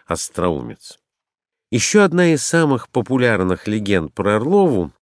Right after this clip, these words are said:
кочующая из публикации в публикацию,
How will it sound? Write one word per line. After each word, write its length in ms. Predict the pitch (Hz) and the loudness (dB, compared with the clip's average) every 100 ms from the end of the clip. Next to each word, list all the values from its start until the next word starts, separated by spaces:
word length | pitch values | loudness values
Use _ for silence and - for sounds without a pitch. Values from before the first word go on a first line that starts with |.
| _ | _
кочующая 720 | - 123 - 120 92 - 107 | -4 -4 0 0 0 -4 -6
из 100 | 98 | -6
публикации 760 | - 107 104 113 98 82 - 95 | -4 -4 -4 -4 -4 -4 -4 -8
в 120 | - | -6
публикацию, 840 | 101 101 110 - 82 67 - 71 | -6 -4 -4 -4 -6 -6 -10 -12